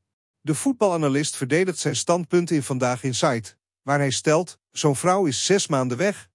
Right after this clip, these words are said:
dan komen er anderen die het goed doen. Dan is het moeilijk om als zij weer terugkomt te zeggen tegen die mensen die het goed doen: 'Nu moet jij weer weg, want zij komt.'"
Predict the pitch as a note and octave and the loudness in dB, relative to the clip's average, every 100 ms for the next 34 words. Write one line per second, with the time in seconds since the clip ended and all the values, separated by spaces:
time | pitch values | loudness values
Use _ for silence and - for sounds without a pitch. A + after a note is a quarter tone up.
0 | _ E3+ E3+ G#3+ F3+ D3 A#2+ D3+ G3 D#3 | _ -6 -2 2 2 2 0 -2 0 0
1 | D#3 E3+ E3+ - F3 E3+ E3+ A#2 - _ | 0 -2 -4 -2 -2 0 -2 -4 -12 _
2 | _ _ _ F3 G3 F3 C3 D3+ G#3+ A#3 | _ _ _ -2 0 -2 0 0 2 0
3 | A#3+ G3+ D#3+ D#3+ C3+ B2+ - F3+ - C#3+ | -2 -2 2 2 2 0 0 -2 0 -4
4 | A#2+ B2 C#3+ B2+ B2 C#3+ B2+ C3+ C3 C#3 | -2 -2 -2 -4 -2 0 0 -2 -2 -2
5 | D#3 D#3+ C3 A#2+ - E3+ B2 E3 E3 - | -2 -4 -2 -4 -2 -4 0 0 0 -8
6 | _ B2+ G#3 A3 G3 C#3+ B2+ C#3 D#3+ D#3 | _ 0 2 2 2 0 2 2 2 2
7 | A#2 - _ _ D#3 D3+ F#3+ D3 - A#2 | 0 -8 _ _ -2 2 2 2 0 -2
8 | G#2 - | -4 -16